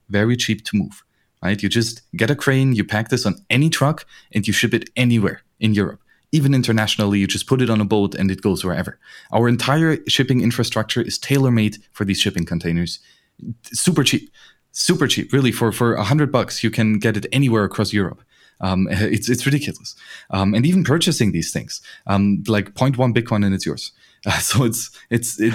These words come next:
it's a su-, it's super cheap. You don't need any licenses. There's no license plate. There's m-, little bureaucracy, right? Um, and so they've built this temporal autonomous zone there for five years now.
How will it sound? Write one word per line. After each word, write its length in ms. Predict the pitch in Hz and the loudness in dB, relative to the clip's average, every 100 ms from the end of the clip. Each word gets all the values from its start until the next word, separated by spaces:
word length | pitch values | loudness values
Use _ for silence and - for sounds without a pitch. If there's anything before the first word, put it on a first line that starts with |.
| - | 2
it's 160 | - | 2
a 80 | 147 | 2
su-, 300 | - - 160 | 0 0 2
it's 160 | 139 - | 2 4
super 240 | 170 196 | 2 2
cheap. 260 | 180 175 165 | 2 2 2
You 80 | 123 | 2
don't 240 | 123 165 | 4 4
need 140 | 165 | 2
any 220 | 131 120 147 | 2 2 4
licenses. 600 | 127 135 139 - 135 127 - - | 4 2 0 2 0 0 -6 -4
There's 160 | 90 90 | -2 2
no 140 | 127 | 2
license 440 | 151 139 135 135 | 4 2 2 -2
plate. 300 | - 127 127 | 0 2 2
There's 260 | 117 95 82 | 0 -2 0
m-, 140 | 98 95 - | -2 -2 -2
little 360 | 104 143 185 | 2 2 2
bureaucracy, 520 | 139 113 85 - - - - - _ | 0 0 -2 -6 -14 -14 -20 -20 _
right? 240 | 101 120 123 - - - | -4 -4 -6 -20 -16 -2
Um, 160 | 113 | 0
and 140 | 117 131 | 2 2
so 80 | 147 | 2
they've 240 | 185 208 | 2 2
built 200 | 165 151 | 0 0
this 120 | 131 | 0
temporal 300 | - 120 123 | -2 2 2
autonomous 360 | 113 113 110 101 | 2 0 0 2
zone 140 | 107 | 2
there 100 | 101 | 0
for 140 | 90 92 | -2 -8
five 320 | - 143 123 | -2 0 2
years 260 | 120 87 | 0 0
now. 120 | - | -8